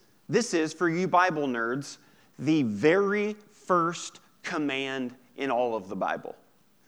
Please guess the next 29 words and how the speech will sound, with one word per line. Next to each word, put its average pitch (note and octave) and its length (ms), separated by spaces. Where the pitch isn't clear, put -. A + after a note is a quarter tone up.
"And F3 180
the D#3+ 60
Lord F#3+ 340
God F3 280
commanded G#3 600
the F#3+ 80
man, D#3 640
saying, D3+ 800
'You D#3+ 340
may A#3 240
surely A#3+ 880
eat E3+ 420
of C#3+ 180
every G#3 560
tree C#3+ 720
of E3 440
the D#3+ 60
garden, C3 580
but F3 160
of E3+ 180
the E3+ 80
tree B3 600
of F3 240
the G3 60
knowledge F3+ 680
of C3 300
good G#3+ 260
and B3 140
evil C3+ 440